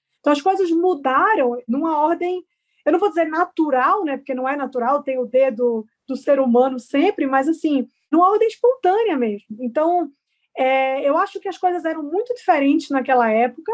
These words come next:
eram, os papéis eram muito distintos, mas naquele contexto eram muito bem definidos também. Mas é complicado você falar sobre mulheres serem subjugadas e tudo mais,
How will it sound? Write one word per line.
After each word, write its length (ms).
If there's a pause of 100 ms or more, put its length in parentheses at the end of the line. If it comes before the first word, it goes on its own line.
(140)
eram, 540 (120)
os 200
papéis 360
eram 200
muito 280
distintos, 640
mas 320 (220)
naquele 480
contexto 480
eram 120
muito 220
bem 140
definidos 540
também. 400 (520)
Mas 200
é 60
complicado 680
você 240
falar 400
sobre 400
mulheres 460
serem 200
subjugadas 840
e 60
tudo 200
mais, 340